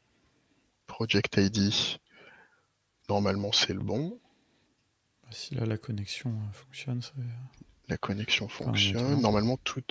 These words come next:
Speaker 1: tout devrait être OK. Alors, je retourne dans mon appli. Je vais, je vais refaire, je vais recomm-, mince, je vais recommencer.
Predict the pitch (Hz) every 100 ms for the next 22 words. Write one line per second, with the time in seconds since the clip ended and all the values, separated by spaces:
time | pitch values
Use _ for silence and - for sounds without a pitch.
0 | - _ _ - 170 139 123 117 120 -
1 | 101 - 160 _ - - - - - _
2 | _ - - - - _ _ 135 113 73
3 | - - - 139 131 - - 110 101 92
4 | - _ _ _ - 107 92 92 104 -
5 | 180 - - - - _ _ _ _ _
6 | - - - _ - - 101 - - -
7 | 92 98 - 127 131 110 - 87 71 -
8 | _ - 95 - - _ _ - - 98
9 | 101 - 95 98 - 131 131